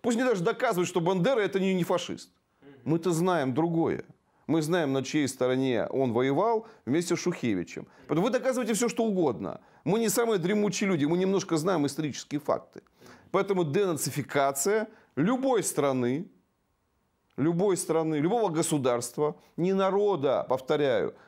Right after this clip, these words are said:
Народ за Зеленского как за антифашиста голосовал, а получил нового фашиста. В этом драматизм ситуации. Это самая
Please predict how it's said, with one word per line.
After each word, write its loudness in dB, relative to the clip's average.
Народ 0
за 2
Зеленского 0
как 0
за 0
антифашиста -2
голосовал, 0
а -2
получил -2
нового 2
фашиста. -6
В 0
этом 0
драматизм 0
ситуации. -2
Это 0
самая 0